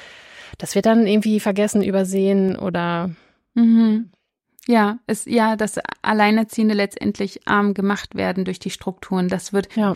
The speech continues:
Speaker 2: nicht gesehen. Wir haben da ein f-, wahnsinnig unterkomplexes, unterkomplexe Sicht drauf,
Speaker 1: Ja.
Speaker 2: äh, zu sagen, „Ah, wenig Geld, strengt sie anscheinend nicht an.“ Fertig.
Speaker 1: Ja,
Speaker 2: Oh.
Speaker 1: genau. Und dann ist es ja auch immer nur, ähm,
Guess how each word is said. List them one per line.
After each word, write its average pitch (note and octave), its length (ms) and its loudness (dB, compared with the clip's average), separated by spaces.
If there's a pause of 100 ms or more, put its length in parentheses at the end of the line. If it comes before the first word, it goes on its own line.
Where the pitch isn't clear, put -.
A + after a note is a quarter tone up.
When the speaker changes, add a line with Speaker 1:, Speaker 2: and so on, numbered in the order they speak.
Speaker 2:
nicht G#3+ 220 -2
gesehen. G#3 380 2
Wir F#3 180 0
haben G#3 240 2
da G3 220 4
ein F#3+ 300 -2
f-, - 1080 -12 (400)
wahnsinnig B3+ 640 4
unterkomplexes, A#3 1200 0 (460)
unterkomplexe A3+ 920 0
Sicht G3+ 360 -2
drauf, F#3 500 0 (340)
Speaker 1:
Ja. F#3 240 2
Speaker 2:
äh, F#3 60 -2
zu G#3 120 0
sagen, G3 460 2 (100)
„Ah, G3+ 380 0
wenig F#3+ 400 0
Geld, A#3 520 0
strengt G#3+ 320 -2
sie A3 100 -4
anscheinend G#3 320 0
nicht G#3+ 200 -2
an.“ E3+ 340 -2 (180)
Fertig. F#3 500 -2 (140)
Speaker 1:
Ja, G#3 320 -2
Speaker 2:
Oh. A3+ 120 0
Speaker 1:
genau. F3+ 360 0 (380)
Und G3 140 4
dann A3 120 4
ist A3+ 140 0
es B3+ 140 0
ja A#3 160 0
auch G#3+ 100 -4
immer A3+ 220 2
nur, A3+ 320 2
ähm, G3+ 340 2